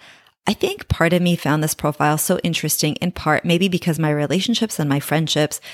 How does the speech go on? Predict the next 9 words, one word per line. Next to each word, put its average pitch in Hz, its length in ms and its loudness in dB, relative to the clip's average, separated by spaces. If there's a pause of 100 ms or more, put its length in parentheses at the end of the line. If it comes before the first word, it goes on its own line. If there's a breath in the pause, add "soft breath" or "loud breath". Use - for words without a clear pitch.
(180 loud breath)
are 175 100 2
just 208 220 2
so 185 220 2
static 151 480 -2
right - 140 -4
now 156 180 0
with 160 120 -4
covid 151 360 -2
life. 143 420 -4